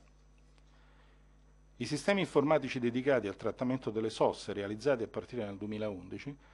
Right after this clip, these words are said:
sono stati costantemente migliorati nel corso del tempo, adottando soluzioni tecnologiche moderne,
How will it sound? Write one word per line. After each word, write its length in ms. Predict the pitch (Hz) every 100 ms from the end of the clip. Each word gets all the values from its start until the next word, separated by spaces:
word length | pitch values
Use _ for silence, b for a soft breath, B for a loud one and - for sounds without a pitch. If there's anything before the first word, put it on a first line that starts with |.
| b
sono 220 | - 123
stati 280 | 135 156 123
costantemente 760 | 120 110 143 139 156 170 - 123
migliorati 440 | 120 123 139 120
nel 140 | 104
corso 320 | 104 120 104 110
del 160 | 104
tempo, 520 | - 92 90 - 151 -
adottando 540 | 123 143 - 156 147
soluzioni 480 | 127 135 139 170 139
tecnologiche 640 | 123 - 135 147 131 127
moderne, 680 | 123 120 98 95 92 92 B